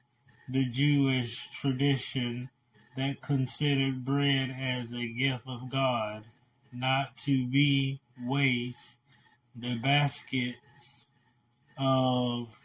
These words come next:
leftover bread gave the disciples material proof of their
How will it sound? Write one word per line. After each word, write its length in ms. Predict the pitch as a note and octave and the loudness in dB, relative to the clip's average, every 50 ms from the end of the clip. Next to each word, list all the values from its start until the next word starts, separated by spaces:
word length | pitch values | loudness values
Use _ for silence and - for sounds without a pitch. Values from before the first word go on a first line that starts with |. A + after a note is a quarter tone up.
| - _ _ _ - B2 - C3 | -20 _ _ _ -20 -18 -8 -2
leftover 1000 | C3+ C3+ D3 D#3 D#3 D3 - - C#3 C3+ C3 B2+ A#2+ A#2+ B2 A#2+ A#2 A#2 A#2+ A2+ - - _ B2+ | 0 2 2 4 2 2 0 0 0 0 0 0 -2 -2 -4 -4 -4 -6 -6 -8 -12 -16 _ -8
bread 560 | B2+ C3 C3 C3 C3 B2+ B2 B2 A#2+ A#2+ A#2+ B2+ B2 B2 | -4 -2 -2 0 0 0 0 -2 -2 -4 -6 -8 -10 -6
gave 480 | B2 B2+ B2+ B2+ B2 B2 A#2+ A#2+ A#2 A#2+ A#2+ A#2 | -4 -2 0 0 2 0 0 -2 -4 -6 -10 -6
the 240 | B2 B2 B2 B2 A#2 A#2+ | -4 -4 -4 -4 -6 -8
disciples 1000 | A#2 G#2+ - - C#3 C#3 C#3 C3+ - _ - B2+ B2 A#2+ A#2 A#2 A2+ A2+ - _ _ _ _ _ _ _ _ - _ _ _ _ _ _ _ _ _ _ _ _ _ _ _ _ B2 | -12 -10 -8 -4 -4 -2 -2 -4 -6 _ -8 -6 -6 -6 -6 -8 -10 -12 -16 _ _ _ _ _ _ _ _ -20 _ _ _ _ _ _ _ _ _ _ _ _ _ _ _ _ -4
material 1300 | B2 B2 B2+ C3 C3 A#2 - - - D3+ D3+ D3+ D3 C#3+ C#3+ C3+ C3+ C3 C3 C3 B2+ C3 C3 B2 B2 - | -2 0 0 0 0 -2 -2 -2 0 2 2 2 2 2 2 2 2 2 0 0 -2 -2 -4 -4 -6 -10
proof 600 | - - - D#3 D#3 D3+ C#3+ C#3 C3 A#2+ A2+ - - - C3 | -18 -12 -6 -2 0 2 2 2 0 -2 -4 -10 -16 -14 -10
of 360 | C3 C3 B2+ B2 A#2+ A#2 G#2 A#2 A#2 - | -8 -6 -6 -6 -6 -8 -10 -12 -12 -8
their 520 | B2+ B2+ B2 B2 A#2+ A#2 A2+ A2+ A#2 G#2+ | -6 -4 -4 -4 -4 -4 -6 -6 -8 -12